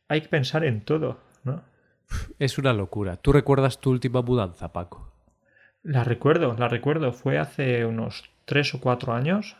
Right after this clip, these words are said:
Speaker 1: hace casi cuatro años, cuando me mudé aquí, a Polonia, y no tengo buenos recuerdos de ello, <laughs> porque tienes que poner tu ropa ahí muy ordenada en la maleta, tienes que plancharla, tienes que, que, eso, que dejar espacio para otras cosas. Es muy difícil.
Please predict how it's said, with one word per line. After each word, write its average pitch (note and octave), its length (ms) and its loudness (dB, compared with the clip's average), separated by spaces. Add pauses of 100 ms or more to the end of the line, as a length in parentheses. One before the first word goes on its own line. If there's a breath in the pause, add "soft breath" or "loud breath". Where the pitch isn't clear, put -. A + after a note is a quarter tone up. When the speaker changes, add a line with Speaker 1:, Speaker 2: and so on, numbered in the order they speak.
(120)
Speaker 1:
hace B2 340 -6
casi C3 240 -6
cuatro B2 300 -2
años, D3 240 -2
cuando B2+ 240 -2
me A#2 140 -2
mudé A2+ 240 -2
aquí, C3+ 380 -4 (400 loud breath)
a C3 120 -6
Polonia, C3+ 600 2 (180)
y A2 760 -4
no B2+ 180 2
tengo D#3 240 2
buenos A#2+ 260 4
recuerdos B2 500 0
de C3 100 2
ello, D3 260 0
<laughs> - 80 -20
porque B2 300 2
tienes C#3+ 280 2
que D3 140 4
poner C3 260 4
tu C3 140 4
ropa C3+ 280 4
ahí C3+ 200 6
muy C#3 220 4
ordenada B2+ 480 4
en C#3 60 0
la A#2 80 4
maleta, A#2+ 540 2
tienes C3+ 260 2
que C#3+ 140 4
plancharla, B2 760 2
tienes C3 260 4
que, A#2 840 2
que, A2 800 0
eso, C#3 360 0
que B2 120 4
dejar C3+ 280 4
espacio C#3 440 2
para B2 160 6
otras C3+ 240 2
cosas. C#3+ 460 0
Es C3 120 2
muy E3 140 4
difícil. - 560 0